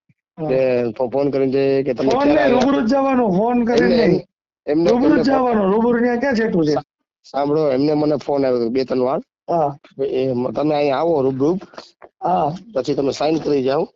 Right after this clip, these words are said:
Speaker 1: હા.
Speaker 2: મેં કીધું કે, કે સાહેબ અત્યારે માથે નીકળે એમ નથી. તો કેમ કે આજે પોલીસ પ્રોટેક્શન મળ્યું
Speaker 1: હા, તો
Speaker 2: નથી.
Speaker 1: પણ એને ન્યા બોલાવી લેવાય ને કે ભાઈ તમે
Speaker 2: હા, તમે
Speaker 1: આવ્યા, મારે નીકળે એમ નથી, મારે
Speaker 2: હા, હા.
Speaker 1: જાનનો ખતરો છે, તમે અહીંયા અમારા ઘરે તમે આવી શકો છો.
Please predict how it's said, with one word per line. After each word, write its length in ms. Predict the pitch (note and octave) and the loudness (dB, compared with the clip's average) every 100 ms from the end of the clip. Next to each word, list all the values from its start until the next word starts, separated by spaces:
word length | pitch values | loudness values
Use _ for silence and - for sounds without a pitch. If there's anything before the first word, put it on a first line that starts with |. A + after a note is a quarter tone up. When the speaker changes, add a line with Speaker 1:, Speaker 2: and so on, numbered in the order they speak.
| _ _ _ | _ _ _
Speaker 1:
હા. 300 | D#3+ E3+ D3+ D3+ | -4 -2 -2 -4
Speaker 2:
મેં 180 | C#3 | -4
કીધું 260 | C#3 C#3+ D3+ | -2 -4 -2
કે, 80 | D3 D3 | -4 -4
કે 400 | B3+ D3 C#3+ C3 | -4 -2 0 0
સાહેબ 220 | D3+ C#3+ | -2 -2
અત્યારે 260 | C#3+ C#3 B2+ | -2 -2 -2
માથે 240 | C3+ C#3+ | -2 -2
નીકળે 320 | C3+ C#3+ C#3+ C#3+ | 0 0 0 0
એમ 140 | C3+ | 0
નથી. 320 | D3+ A#2+ A#2+ A2+ _ _ _ _ _ _ | 0 -2 -8 -10 _ _ _ _ _ _
તો 180 | - C3+ B2+ B2 A#2+ | -6 -2 0 0 0
કેમ 200 | A#2+ C#3 | -2 -2
કે 80 | C#3 | 0
આજે 220 | B2+ C3+ | 0 0
પોલીસ 220 | C3 C#3+ B2+ | 0 -2 -2
પ્રોટેક્શન 340 | C#3+ C#3+ F3+ | -2 -2 -2
મળ્યું 200 | C#3 C#3+ | 0 2
Speaker 1:
હા, 100 | F#3+ | 2
તો 80 | B3+ | 0
Speaker 2:
નથી. 60 | |
Speaker 1:
પણ 140 | C4+ B3+ | 0 0
એને 140 | C4+ | 0
ન્યા 220 | B3+ C4+ | 0 0
બોલાવી 380 | C#4 C4+ C4 B3 | 0 0 0 2
લેવાય 320 | A#3 A#3 B3 | 2 0 0
ને 120 | B3+ A3+ | -2 -2
કે 60 | |
ભાઈ 140 | A3+ A3+ | -2 0
તમે 180 | A#3 | 0
Speaker 2:
હા, 80 | A#3 | 2
તમે 0 | |
Speaker 1:
આવ્યા, 240 | A#3+ A#3+ A#3 | 2 2 2
મારે 360 | A3 A3+ A#3 | 0 0 0
નીકળે 280 | A3 A3+ A#3+ | 0 0 0
એમ 140 | A#3+ A#3+ | 0 0
નથી, 320 | B3 A3+ F#3 F3 - - _ _ _ _ F#3 | 0 0 0 -2 -12 -18 _ _ _ _ -2
મારે 260 | F#3+ G#3+ | 0 2
Speaker 2:
હા, 40 | G3 | 2
હા. 40 | |
Speaker 1:
જાનનો 300 | G3+ G#3+ A3 | 2 2 0
ખતરો 340 | A3 A3+ A#3 A#3 | 0 0 0 0
છે, 200 | F#3+ F3+ F3 F#3+ _ _ _ | 0 0 -2 -8 _ _ _
તમે 200 | G#3+ G#3+ | -2 0
અહીંયા 240 | A3 G#3+ G#3+ | 0 0 0
અમારા 320 | G#3+ G#3+ G#3+ | 0 0 0
ઘરે 280 | F#3+ G#3 G#3+ | 0 0 0
તમે 220 | G#3+ G#3+ | 0 0
આવી 220 | G#3+ A#3 | 0 0
શકો 300 | G#3 G3 F3 | 0 0 0
છો. 120 | D#3+ | 0